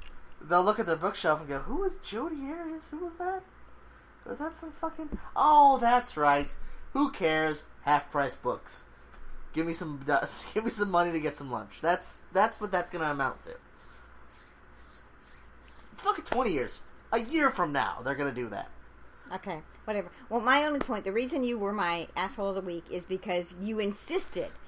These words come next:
Speaker 2: this movie was not going to be
Speaker 1: Did
Speaker 2: made.
Speaker 1: we not even get to that point? Really? Was that?
Speaker 2: No, you were adamant. It's not being made. It's
Speaker 1: No, I'm
Speaker 2: not
Speaker 1: saying,
Speaker 2: being
Speaker 1: did we
Speaker 2: made.
Speaker 1: not before?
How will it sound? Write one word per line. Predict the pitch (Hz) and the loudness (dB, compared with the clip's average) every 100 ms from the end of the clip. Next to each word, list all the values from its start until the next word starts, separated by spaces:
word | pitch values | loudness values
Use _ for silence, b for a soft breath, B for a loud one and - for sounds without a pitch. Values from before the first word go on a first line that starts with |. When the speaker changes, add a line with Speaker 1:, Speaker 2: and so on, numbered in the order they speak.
| b | b
Speaker 2:
this | 202 226 | 0 0
movie | 220 262 247 190 | 2 2 4 8
was | 196 320 220 | 12 12 12
not | 269 262 | 8 12
going | 247 233 | 10 10
to | |
be | 226 | 6
Speaker 1:
Did | 226 | 6
Speaker 2:
made. | 202 | 8
Speaker 1:
we | 180 | 8
not | 330 | 6
even | 302 254 | 4 4
get | 208 247 | 6 6
to | 403 | 8
that | 247 254 | 8 8
point? | 233 233 262 - - - | 4 4 2 -6 -14 -6
Really? | 214 254 262 269 269 - | 6 8 8 6 -4 -6
Was | 196 196 190 | -2 -2 8
that? | 214 247 - - - - 147 | 8 8 0 -18 -18 -16 -4
Speaker 2:
No, | - 190 - - 381 571 | -2 -2 -6 -4 8 8
you | 320 403 | 10 10
were | 440 - | 10 10
adamant. | 330 480 480 240 - - - | 10 10 10 4 0 -14 8
It's | 320 - | 8 8
not | 285 349 320 | 8 8 8
being | 359 370 | 4 8
made. | 339 370 247 214 | 10 10 8 10
It's | 294 | 12
Speaker 1:
No, | 262 | 12
I'm | |
Speaker 2:
not | 269 | 12
Speaker 1:
saying, | 285 | 12
Speaker 2:
being | 277 254 | 12 8
Speaker 1:
did | |
we | 277 | 8
Speaker 2:
made. | 285 247 | 6 8
Speaker 1:
not | 247 - | 8 8
before? | - - 285 | 4 4 10